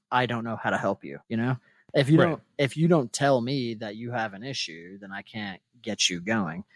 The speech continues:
Speaker 1: But also, if, if I'm not, like, pressing enough, especially when we're, like, having problems,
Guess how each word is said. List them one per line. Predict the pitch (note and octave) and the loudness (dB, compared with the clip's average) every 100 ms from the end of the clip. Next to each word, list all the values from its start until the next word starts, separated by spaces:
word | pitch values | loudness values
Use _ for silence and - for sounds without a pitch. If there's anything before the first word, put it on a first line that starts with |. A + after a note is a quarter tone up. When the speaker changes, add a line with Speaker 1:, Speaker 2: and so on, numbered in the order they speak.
| _ _ | _ _
Speaker 1:
But | C3 | 4
also, | B2+ B2+ - B2+ A#2+ A#2 G#2+ _ _ _ - | 4 4 4 4 2 0 -4 _ _ _ 2
if, | C3 - - _ _ _ - | 2 0 -14 _ _ _ 0
if | B2+ - - | 0 0 -2
I'm | C3+ C#3+ C3 A#2+ | 2 4 2 2
not, | C3 C3 - - - _ - | 2 2 0 -2 -6 _ -2
like, | A#2+ A2 _ _ - | 2 2 _ _ -14
pressing | - B2 B2 - C#3+ C#3 C#3 - | 0 2 4 2 2 0 -2 -4
enough, | G#2+ G2 C#3 E3 - _ A2+ | 0 2 4 2 -2 _ -8
especially | - A#2 G#2+ A2+ G#2 | -2 -2 -2 -2 -2
when | G#2 G#2 G2+ | -2 -2 -2
we're, | G#2+ | 0
like, | G2+ G2 - | 0 -2 -4
having | - G2 G2 F#2+ | 0 0 0 -6
problems, | - F2+ A2 D#3 E3 - | 0 2 4 4 4 2